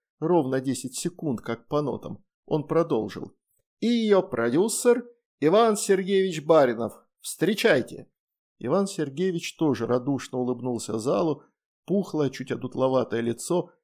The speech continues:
казалось приветливым, и он приподнял руку. «Барби», Монахов сделал паузу, «сейчас я задам вам один вопрос, и вы постарайтесь ответить на него, не задумываясь.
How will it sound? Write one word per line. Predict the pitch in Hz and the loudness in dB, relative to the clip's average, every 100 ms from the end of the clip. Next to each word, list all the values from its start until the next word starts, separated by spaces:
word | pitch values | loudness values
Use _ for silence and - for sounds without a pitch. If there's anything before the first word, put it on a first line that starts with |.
| - | -6
казалось | 131 139 135 131 | -2 0 0 -4
приветливым, | 139 156 143 110 107 110 101 - _ _ _ _ | -6 -4 -2 -4 -6 -10 -12 -14 _ _ _ _
и | 127 | 0
он | 196 208 | 2 0
приподнял | 131 127 143 135 143 143 | -4 -4 -2 -2 -2 -2
руку. | 127 92 - - _ _ _ _ | -4 -6 -14 -18 _ _ _ _
«Барби», | - 110 220 202 - - - _ _ | -16 0 2 2 0 -8 -12 _ _
Монахов | 123 131 120 - 120 | -6 -2 -2 -4 -8
сделал | 113 131 120 127 | -6 -4 -2 -4
паузу, | 127 - - - - - _ _ | -4 -2 -2 -6 -14 -20 _ _
«сейчас | - 180 254 247 - | -4 4 6 6 4
я | 185 | 2
задам | 180 180 180 | 4 2 2
вам | 175 202 | 2 4
один | 170 160 | 4 2
вопрос, | 139 143 226 254 220 - | 2 2 6 8 8 4
и | 190 | -2
вы | 240 | -2
постарайтесь | 247 151 - 143 214 214 185 | -2 -4 -2 2 2 2 -4
ответить | - 147 160 202 196 175 | -4 -6 -4 -6 -6 -6
на | 147 | -4
него, | 160 175 190 196 - | -2 0 2 2 2
не | 180 | -2
задумываясь. | 185 165 - - - - - | 2 2 0 -6 -8 -10 -12